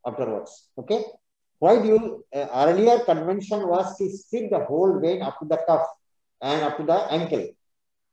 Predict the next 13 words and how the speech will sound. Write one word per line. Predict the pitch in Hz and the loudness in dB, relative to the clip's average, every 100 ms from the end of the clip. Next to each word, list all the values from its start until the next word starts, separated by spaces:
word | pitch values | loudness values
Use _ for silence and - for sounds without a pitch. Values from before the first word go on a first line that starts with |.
| - | -4
Why | 147 208 | 2 4
you | 208 | 4
are | 175 | 2
not | 156 185 190 | 2 -2 -2
stripping | - - 170 | -10 -10 -6
the | 160 | -4
whole | 127 165 | -2 -4
segment | - 147 143 143 | -4 -6 -6 -6
of | 127 | -6
vein? | 113 101 _ _ _ _ _ _ _ - | -8 -10 _ _ _ _ _ _ _ -6
What | 135 | -4
is | 151 | -2
the, | 156 143 | 0 0